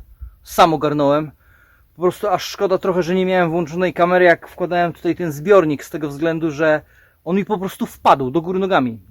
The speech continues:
Po prostu cyrki były. W te rurki, które miałem pozakładane, piasek się nasypał, trzeba to było wyciągać. Po prostu wierzcie mi,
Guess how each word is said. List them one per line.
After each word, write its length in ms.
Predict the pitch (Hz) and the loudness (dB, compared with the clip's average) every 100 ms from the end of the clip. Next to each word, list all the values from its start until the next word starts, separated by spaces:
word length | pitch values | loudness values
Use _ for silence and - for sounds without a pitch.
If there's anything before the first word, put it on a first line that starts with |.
| 165 165 | -12 -10
Po 100 | 156 | -10
prostu 280 | 180 - 202 | -12 -12 -12
cyrki 360 | - 190 - 107 | -4 -4 -4 -12
były. 260 | 113 110 - _ _ _ | -10 -12 -12 _ _ _
W 220 | _ - | _ -16
te 160 | - 190 | 2 4
rurki, 400 | 190 202 156 127 | 6 4 0 -6
które 180 | - 156 | -8 -6
miałem 180 | 165 165 | -6 -6
pozakładane, 760 | 156 170 175 165 151 120 101 - | -8 -8 -6 -4 -2 -2 -6 -10
piasek 500 | 160 165 156 - - | -4 -2 -4 -10 -14
się 160 | 139 | -10
nasypał, 480 | 135 - 127 104 92 | -10 -10 -14 -14 -16
trzeba 340 | - - 156 | -12 -6 -6
to 120 | 156 156 | -4 -4
było 180 | 160 | -2
wyciągać. 680 | 160 170 185 160 135 98 - _ - - - | -4 -4 -2 0 0 -4 -14 _ -20 -20 -20
Po 60 | - | -18
prostu 260 | - 180 | -6 -2
wierzcie 440 | 151 190 - - 180 | 6 6 4 0 2
mi, 360 | 180 180 185 | 4 2 -2